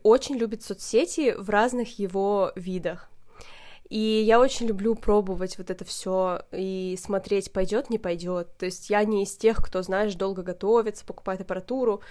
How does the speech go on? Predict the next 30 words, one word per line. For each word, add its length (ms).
Нет, 280
я, 300
типа, 280
у 80
меня 160
есть, 320
например, 320
YouTube-канал, 720
где 200
я 120
просто 240
снимала 420
на 100
телефон 640
видосы 600
и 20
выкладывала 600
их, 240
и 20
т-, 120
и 140
смотрела: 640
«Ага, 360
так, 280
это 160
мне 140
нравится, 440
это 140
не 100
нравится». 500